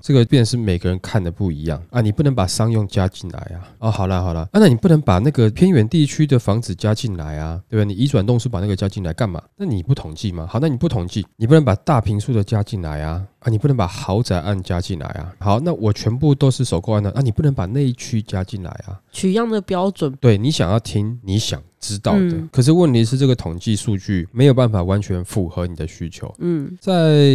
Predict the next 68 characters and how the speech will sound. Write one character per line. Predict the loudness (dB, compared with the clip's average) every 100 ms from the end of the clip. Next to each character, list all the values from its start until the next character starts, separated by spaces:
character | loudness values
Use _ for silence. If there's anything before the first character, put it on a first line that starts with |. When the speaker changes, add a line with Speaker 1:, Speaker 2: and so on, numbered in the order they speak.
| 4 2 0 -2 -6
Speaker 1:
好 | -2
像 | 0 0 -2
一 | -4
个 | -2 0
月 | 2
还 | 2 2 2 2 0 -2 -4
两 | -4
个 | -2
月 | 0 -2
前， | -2 -6
忘 | -4 -6
记 | -6
了， | -8 -10 -4
那 | 0
个 | 2
时 | 2 2
候 | 2 4 4 2 0 -4 0
赖 | 0
清 | 0 -4
德 |
不 | -4 -4
是 |
讲 | -4 -4
说， | -4
嗯， | -4 -6
房 | -6
价 | -2 0
不 | 0
是 | -2
已 | -2
经 | -6 -4
降 | -4 -4
了 | -6
吗？ | -8
记 | -4
不 | -2
记 | -2
得？ | -2 -6
Speaker 2:
记 | -10 -10
得。 |
Speaker 1:
然 | -4
后 | -2
学 | 2 2
生 | 2 0
在 |
吐 | 0 -2
槽 | -4 -6
他 | -6 -8
嘛。 | -8
Speaker 2:
群 | -4 -4 -2
起 | -4 -6
愤 | -4 -6 -6
慨。 | -10 -10
Speaker 1:
对， | -4 -4
那 | 0 0
那 | 2
个 | 2
时 | 2
候 |
我 | 0 0
们 | -4 -2
也 |
有 | -2
刁 | -2 -4
一 | -4 -6
下 | -6
嘛。 | -8 -8
Speaker 2:
嗯。 | -8